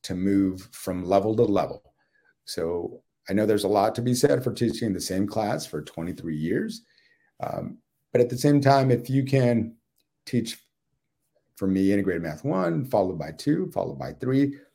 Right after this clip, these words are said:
you get a, in my opinion, you get a, a better view of how the function families develop, how the geometry of math gets developed, right? So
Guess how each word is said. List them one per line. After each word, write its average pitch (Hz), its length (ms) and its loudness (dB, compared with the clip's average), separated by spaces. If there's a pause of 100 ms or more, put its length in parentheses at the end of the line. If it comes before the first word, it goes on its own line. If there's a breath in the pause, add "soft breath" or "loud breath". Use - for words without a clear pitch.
(300 loud breath)
you 151 100 2
get 196 140 8
a, 143 260 6
in 135 100 4
my 135 180 8
opinion, 127 440 4
you 117 80 2
get 135 160 8
a, 123 160 4
a 113 60 2
better 127 340 6
view 113 380 4
of 101 340 2 (200)
how 113 800 4 (400)
the 98 680 2 (580)
function 123 400 -2
families 95 540 -4
develop, 62 460 -12 (360)
how 110 180 0
the 110 140 0
geometry 104 800 -2
of 73 140 -8
math 76 440 -8
gets 73 260 -10
developed, 73 640 -12
right? 71 160 -12 (400 soft breath)
So 120 420 6